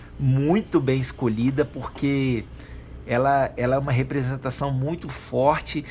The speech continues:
em todos os aspectos do livro e da cultura mexicana, né? A Laura, ela conseguiu expressar muito bem a cultura mexicana, culinária, como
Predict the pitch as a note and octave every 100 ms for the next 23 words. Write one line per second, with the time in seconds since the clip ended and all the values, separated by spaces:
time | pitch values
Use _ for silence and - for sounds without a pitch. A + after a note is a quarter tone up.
0 | - - B2+ A#2+ - E3+ F3+ E3+ D#3+ D#3+
1 | - - C#3 - C3+ B2 A#2 A2+ B2+ E3
2 | F3+ - F#3 - - - D3 D3+ E3 -
3 | G3+ F3 - D#3 F3+ D3+ C3 B2 - -
4 | A2 G2+ G2+ A2 B2 C3 - - A#2 A#2+
5 | A#2+ C#3+ D3+ D#3 D#3 D#3+ D3+ C3 D3+ E3+
6 | D3+ - - - C3+ - - D#3+ - -
7 | D#3 D#3 C#3 E3+ D4 - D3 C3 D3 C3
8 | C3+ A#2+ C3 B2 A#2+ - - - B2 E3
9 | C#3+ B2 A2+ G#2 G#2+ C3+ F3 A#2+ A2 -
10 | - - - - - - D3 D#3+